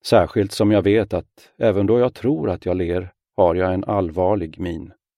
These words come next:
Jag blir alltid besviken när jag ser mitt ansiktsuttryck på fotografier. Men jag log ju vid fotograferingen. Medvetet och avsiktligt,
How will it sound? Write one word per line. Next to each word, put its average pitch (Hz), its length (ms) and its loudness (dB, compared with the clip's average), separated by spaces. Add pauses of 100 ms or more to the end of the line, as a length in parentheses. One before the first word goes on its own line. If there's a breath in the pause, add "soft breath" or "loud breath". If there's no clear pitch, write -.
(840)
Jag 101 100 2
blir 101 140 4
alltid 110 440 2
besviken 95 800 -4
när 92 80 0
jag 92 140 -2
ser 90 240 -2
mitt 87 260 -8
ansiktsuttryck - 1040 -6
på 98 80 -12
fotografier. 90 840 -8 (840 soft breath)
Men 180 180 2
jag 160 140 4
log 127 360 2
ju 190 100 0
vid 165 220 0
fotograferingen. 90 920 -6 (540)
Medvetet 131 840 4
och 101 100 2
avsiktligt, - 800 0